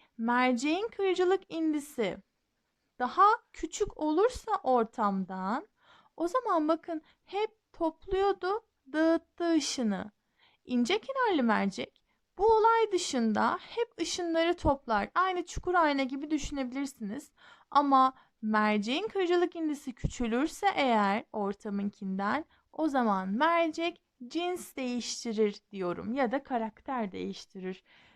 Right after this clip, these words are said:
Ee, ne diyorsanız çok ilginçtir. Şimdi geldim. İnce kenarlı mercekler için özel durumlara, özel ışınlara ne demek ister iseniz.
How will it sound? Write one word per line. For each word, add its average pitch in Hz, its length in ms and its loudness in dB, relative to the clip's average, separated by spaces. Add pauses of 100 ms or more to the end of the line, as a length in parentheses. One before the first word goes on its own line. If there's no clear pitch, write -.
(140)
Ee, 208 340 0
ne 240 280 4
diyorsanız 208 760 2
çok 254 240 -4
ilginçtir. 214 920 -4 (1400)
Şimdi 233 340 -2
geldim. 427 440 0 (760)
İnce 427 280 6
kenarlı 330 460 4
mercekler 339 600 0
için 415 220 -4 (100)
özel 381 320 6
durumlara, 349 440 4
özel 330 440 6
ışınlara 254 720 4
ne 277 320 0
demek 226 340 -2
ister 214 540 -8
iseniz. 196 560 -8